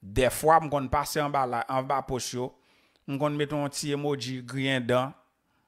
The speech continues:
kòmsi m ap ri. Dèfwa m pa mete l menm. Lè m vin wè, kòmsi yo kòmanse ap gade m, a yon grenn zye, m vin pa pase menm. Kounye a m vin tande se kou trèt m pral bay paske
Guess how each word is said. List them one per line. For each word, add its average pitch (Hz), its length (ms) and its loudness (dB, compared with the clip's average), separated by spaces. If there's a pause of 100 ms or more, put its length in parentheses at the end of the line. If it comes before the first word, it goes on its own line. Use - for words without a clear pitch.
(200)
kòmsi 123 320 -4
m 135 80 4
ap 123 160 0
ri. 143 240 -2 (560)
Dèfwa 123 440 0
m 127 80 -2
pa 123 120 2
mete 127 280 0
l 110 100 0
menm. 110 260 0 (400)
Lè 113 240 0
m 123 120 -2
vin 156 200 -4 (100)
wè, 147 180 4
kòmsi 143 360 0
yo 135 80 -2
kòmanse 139 340 -2
ap 127 180 -4
gade 131 280 0
m, 131 80 -2
a 131 80 2
yon 127 120 -2
grenn 139 280 2
zye, 190 260 4 (600)
m 127 100 2
vin 143 160 0
pa 151 160 0
pase 156 340 0
menm. 180 680 2 (2250)
Kounye 131 120 -2
a 120 80 0
m 117 80 -6
vin 127 220 -6
tande 131 260 -4
se 127 160 -2
kou - 160 -12
trèt 135 360 -2
m 135 100 -6
pral 127 220 -4
bay 127 200 -4
paske 156 420 -2